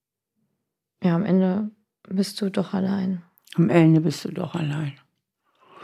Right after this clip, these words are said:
Speaker 1: Ja.
Speaker 2: Also, du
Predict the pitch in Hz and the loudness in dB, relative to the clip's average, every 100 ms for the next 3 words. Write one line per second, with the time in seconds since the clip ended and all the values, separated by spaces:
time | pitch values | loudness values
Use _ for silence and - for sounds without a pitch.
0 | 214 196 190 - _ _ _ _ _ _ | -8 -8 -10 -20 _ _ _ _ _ _
1 | _ _ _ _ _ _ _ _ _ _ | _ _ _ _ _ _ _ _ _ _
2 | _ _ _ _ _ - 160 160 156 156 | _ _ _ _ _ 0 2 4 2 0
3 | - _ _ - - _ - | -14 _ _ -20 -20 _ -12